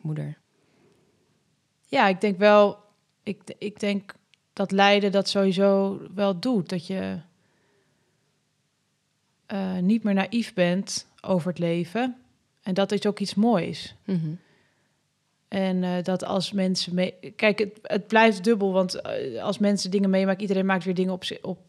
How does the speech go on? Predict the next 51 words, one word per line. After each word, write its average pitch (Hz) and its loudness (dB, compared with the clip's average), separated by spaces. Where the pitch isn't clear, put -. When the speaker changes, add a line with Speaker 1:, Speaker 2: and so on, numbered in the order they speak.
Speaker 2:
zijn 185 -4
eigen 185 -2
manier 180 0
mee. 185 2
Het 175 -2
is 170 -6
niet 190 -2
zo 190 -2
dat 180 -2
ik 185 -8
nu, 185 0
omdat 180 -2
ik 175 -6
het 185 -12
zelf 185 0
heb 170 -8
meegemaakt, 170 -6
dat 175 -8
ik 185 -6
nu 185 2
ineens 185 2
het - -16
perfecte 185 -2
zeg, 170 -4
ook 175 -8
tegen 175 -6
anderen. 175 -8
Ik - -8
vind 196 -2
dat 196 -4
ook 190 -2
nog 180 -2
steeds 175 -2
ongemakkelijk. 170 -2
Speaker 1:
Mhm. 165 -4
Speaker 2:
Ik 175 -2
weet 185 -4
ook 175 -2
nooit 175 0
wat 170 -2
ik 170 -4
moet 165 -4
zeggen. 180 -8
Speaker 1:
Nee. 160 -10
Speaker 2:
Maar 208 4
er 202 -4
is - -6
wel 214 4
een 208 0
soort, 190 -4
ja, 175 -4